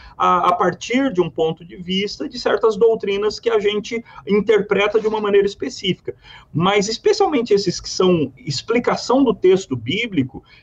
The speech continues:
eles certamente se aplicam aos irmãos da Assembleia de Deus, irmãos batistas, irmãos congregacionais. Ah, é, é pra, é pra todo crente que ama a palavra de Deus.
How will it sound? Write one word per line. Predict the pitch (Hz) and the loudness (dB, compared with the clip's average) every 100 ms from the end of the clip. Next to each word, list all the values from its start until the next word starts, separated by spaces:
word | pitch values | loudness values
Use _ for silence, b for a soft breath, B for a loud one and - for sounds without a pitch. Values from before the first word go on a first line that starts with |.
| - | 0
eles | 214 240 - | 2 2 -2
certamente | - - 214 180 165 185 - | -2 -2 0 0 0 0 -2
se | - | -4
aplicam | - 156 170 196 190 143 | -4 -2 0 0 0 2
aos | 143 143 | 4 4
irmãos | 151 127 123 135 156 139 | 4 4 4 4 4 2
da | 127 | 0
Assembleia | 127 - 110 104 147 135 | 0 -2 -2 0 2 2
de | 110 | -2
Deus, | 110 120 151 151 143 117 | -2 4 6 6 6 4
irmãos | 113 127 147 123 | 2 2 0 0
batistas, | - - - 123 156 160 - 120 123 | -2 -4 -10 -4 -2 -2 -4 -2 0
irmãos | 120 147 151 | 2 0 -2
congregacionais. | - 160 160 143 147 - 123 104 107 127 156 165 139 - - B B B | -6 -6 -2 0 0 -2 -6 -4 -2 0 2 2 0 -2 -12 B B B
Ah, | 123 127 123 | 0 2 4
é, | 135 165 160 | 2 2 0
é | |
pra, | 185 220 226 196 | 0 0 0 0
é | |
pra | 196 208 | 0 -2
todo | 202 220 226 | 4 6 6
crente | - 185 175 202 214 190 | 0 0 2 2 0 -6
que | - | 0
ama | 170 185 | 2 2
a | 185 | 0
palavra | 175 160 165 165 | 2 2 2 -2
de | 160 | -4
Deus. | - - - - - | -8 -8 -16 -20 -20